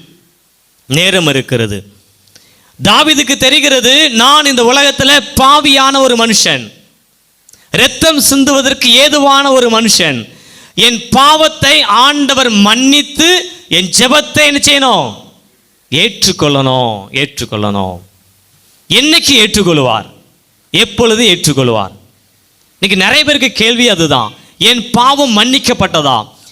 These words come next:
என் ஜெபத்தை ஆண்டவர் ஏற்றுக்கொண்டார்? ஆண்டுகள் புரண்டு கொண்டே இருக்கிறது.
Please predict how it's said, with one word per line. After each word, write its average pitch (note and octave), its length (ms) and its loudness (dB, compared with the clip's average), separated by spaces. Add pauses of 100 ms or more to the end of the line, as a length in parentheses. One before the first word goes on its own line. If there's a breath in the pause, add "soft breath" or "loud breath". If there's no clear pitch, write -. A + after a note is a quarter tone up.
(120)
என் G#3+ 240 -2
ஜெபத்தை C#4+ 580 0
ஆண்டவர் C4 880 0 (180 loud breath)
ஏற்றுக்கொண்டார்? G#3 640 0
ஆண்டுகள் C#4+ 920 0
புரண்டு D4 420 0
கொண்டே B3 280 0
இருக்கிறது. F3 640 0